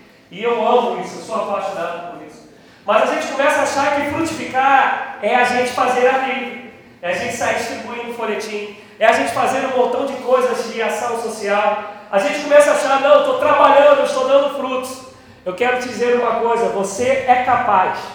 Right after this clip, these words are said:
de abraçar alguém, de beijar alguém e não ter amor. Você é capaz de dar um pão, um prato de comida para o faminto e ainda assim não ter amor.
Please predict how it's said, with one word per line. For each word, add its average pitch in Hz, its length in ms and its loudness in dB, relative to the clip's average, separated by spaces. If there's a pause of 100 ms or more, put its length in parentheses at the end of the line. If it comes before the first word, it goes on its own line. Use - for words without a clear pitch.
(380)
de 202 120 -4
abraçar 196 680 0
alguém, 208 400 -2
de 208 160 -12
beijar 196 420 -4
alguém 175 340 -4
e 202 120 -2
não 196 80 -6
ter 196 140 -4
amor. 131 300 -6 (2000)
Você 165 300 -6
é 220 320 0
capaz - 840 -2 (120)
de 160 80 -16
dar 190 300 0
um 196 300 -6
pão, 233 440 -2 (560)
um 160 60 -16
prato 214 440 -2
de 175 120 -10
comida 170 460 -8
para 165 180 -4
o - 60 -4
faminto 160 520 -6 (640)
e 156 140 -4
ainda 170 320 0
assim - 600 -8 (460)
não 180 300 -4
ter 190 200 -6
amor. 151 440 -8